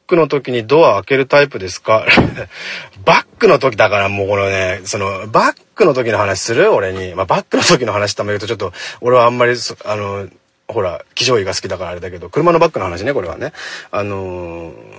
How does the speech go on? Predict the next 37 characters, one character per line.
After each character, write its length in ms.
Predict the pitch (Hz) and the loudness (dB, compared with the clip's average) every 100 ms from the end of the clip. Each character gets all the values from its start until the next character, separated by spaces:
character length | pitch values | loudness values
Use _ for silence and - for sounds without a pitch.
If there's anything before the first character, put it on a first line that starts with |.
| - - | -20 -8
バ 180 | 107 208 | -2 -2
ッ 40 | |
ク 160 | - 214 | 0 2
の 120 | 139 | 2
時 440 | 107 - 123 110 110 | -2 -4 -4 -2 2
に、 300 | 196 131 - - | 4 4 -2 -10
そ 140 | 107 | -6
の、 260 | 104 101 90 - - - _ _ | -4 -4 -6 -10 -20 -20 _ _
何 160 | 135 156 | 0 2
回 100 | 110 | 2
も 60 | |
言 100 | 101 | 0
う 20 | 95 | 0
け 80 | |
ど、 300 | 92 110 87 - _ _ _ _ _ _ | 2 0 0 -8 _ _ _ _ _ _
こ 100 | 120 | -6
う 20 | |
さ、 200 | 107 95 - - - - | -2 -4 -6 -14 -14 0
ハ 160 | - | 4
ン 100 | 180 | 6
ド 80 | 170 | 6
ル 220 | 165 165 | 6 4
を 60 | 156 _ 147 | 2 _ -2
持 240 | 143 156 | 4 4
っ 20 | |
て 280 | 160 _ 110 | 2 _ -2
さ、 220 | 98 98 | 0 0
ハ 140 | - 135 | 2 2
ン 100 | 143 | 4
ド 80 | 143 | 4
ル 60 | |
じ 80 | 139 | 4
ゃ 40 | |
な 100 | 143 | 4
い 40 | 151 | 2
方 160 | 123 | 0
の 160 | 101 | -2